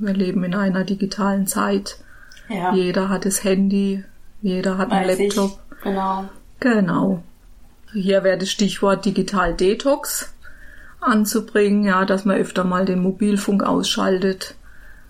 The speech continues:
Speaker 1: Wenn's einmal am Tag für eine Stunde ist, ist schon viel gewonnen.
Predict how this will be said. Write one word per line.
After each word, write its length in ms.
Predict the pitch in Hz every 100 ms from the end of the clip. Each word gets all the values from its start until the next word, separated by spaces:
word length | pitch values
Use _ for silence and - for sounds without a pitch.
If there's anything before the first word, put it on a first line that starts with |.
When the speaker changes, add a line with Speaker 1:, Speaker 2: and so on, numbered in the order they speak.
| - - - -
Speaker 1:
Wenn's 220 | 202 175
einmal 360 | - 170 185 190
am 160 | 185 196
Tag 300 | 196 190 -
für 100 | 190
eine 140 | 190
Stunde 420 | 196 - 190 190 208
ist, 260 | 202 202
ist 160 | 190 196
schon 180 | - 196
viel 260 | - 190 180
gewonnen. 600 | 196 185 180 196 214 202